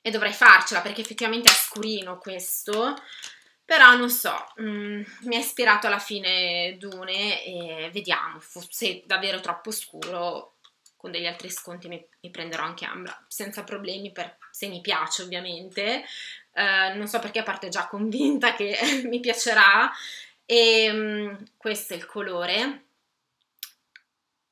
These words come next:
ve lo swatcho un attimo così cerchiamo di vedere un po' com'è, anche perché lo swatch anch'io per la prima volta,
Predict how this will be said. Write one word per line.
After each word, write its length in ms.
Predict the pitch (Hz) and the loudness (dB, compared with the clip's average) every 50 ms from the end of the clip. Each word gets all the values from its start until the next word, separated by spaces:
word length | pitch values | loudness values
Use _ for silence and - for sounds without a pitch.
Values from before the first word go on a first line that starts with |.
| _ _ _ _ _ _ _ _ _ _ | _ _ _ _ _ _ _ _ _ _
ve 200 | - 185 190 196 | -20 -16 -12 -10
lo 140 | 185 190 190 | -10 -10 -10
swatcho 600 | 185 185 196 202 196 180 185 - - - 160 - - | -12 -12 -12 -10 -12 -10 -8 -6 -6 -6 -8 -10 -12
un 140 | 208 202 170 | -10 -8 -8
attimo 640 | 139 - - - _ _ - 202 190 208 214 208 | -8 -8 -10 -16 _ _ -16 -14 -12 -10 -12 -12
così 320 | 208 190 180 175 175 170 - | -12 -16 -18 -16 -16 -14 -14
cerchiamo 760 | - 196 175 - - - 190 175 170 175 175 175 - - _ _ _ _ _ _ _ _ | -12 -14 -14 -14 -12 -6 -4 -2 -2 -4 -6 -10 -14 -16 _ _ _ _ _ _ _ _
di 120 | - 185 | -20 -18
vedere 300 | 175 180 175 180 185 175 | -16 -14 -12 -12 -12 -12
un 80 | 180 185 | -12 -14
po' 120 | - 175 | -14 -14
com'è, 160 | - 226 247 | -8 -6 -6
anche 200 | 277 285 - - | -6 -6 -6 -12
perché 280 | - - 233 - - 202 | -16 -16 -16 -14 -12 -12
lo 80 | 185 185 | -12 -12
swatch 360 | 185 196 214 220 - - 220 | -12 -14 -14 -12 -12 -10 -10
anch'io 220 | 208 208 - 269 262 | -12 -12 -12 -12 -12
per 120 | 294 - | -10 -10
la 100 | 196 180 | -12 -12
prima 300 | 175 - 185 180 165 165 | -14 -14 -16 -16 -14 -14
volta, 720 | 170 170 165 165 170 175 - _ - 202 208 233 311 359 | -12 -12 -12 -12 -14 -16 -18 _ -8 -4 -2 -2 -2 -4